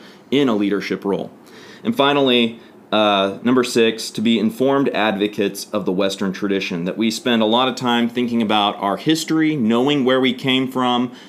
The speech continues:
and understanding, uh, a lot of the values that, um, shape Western culture. Um, and so we want that to be a part of our graduates' outcomes here. So of those six things, Hope, how would you, uh, let me just put the ball in your court, give you, you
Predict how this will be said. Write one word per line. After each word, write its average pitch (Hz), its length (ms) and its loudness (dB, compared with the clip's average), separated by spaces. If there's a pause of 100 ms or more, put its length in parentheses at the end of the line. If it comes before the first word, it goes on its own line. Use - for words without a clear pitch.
(240)
and 104 440 4 (140)
understanding, 131 1080 0
uh, 113 240 2
a 85 60 -2
lot 139 240 2
of 156 100 -2
the 135 120 2
values 135 640 2
that, 131 240 0 (240)
um, 107 240 0
shape 151 340 0
Western 135 340 0
culture. 151 540 -2 (400)
Um, 95 480 0 (160)
and 127 120 0
so 131 360 4
we 113 200 0
want 131 380 0
that 110 280 0
to 117 40 -6
be 107 100 -2
a 104 60 0
part 98 400 0
of 95 400 -2
our 95 180 -2
graduates' 92 540 -2
outcomes - 440 -8
here. - 180 -14
So - 340 0 (640)
of 165 100 2
those 196 180 2
six - 280 -6
things, 113 520 0
Hope, 120 380 -2 (240)
how 175 160 0
would 190 120 2
you, 147 280 2
uh, - 180 -2
let 185 160 0
me 214 120 4
just - 360 -4
put 190 140 0
the 165 60 0
ball 143 180 4
in 143 80 2
your 131 140 0
court, 139 240 2
give 131 200 4
you, 135 220 0
you 120 240 0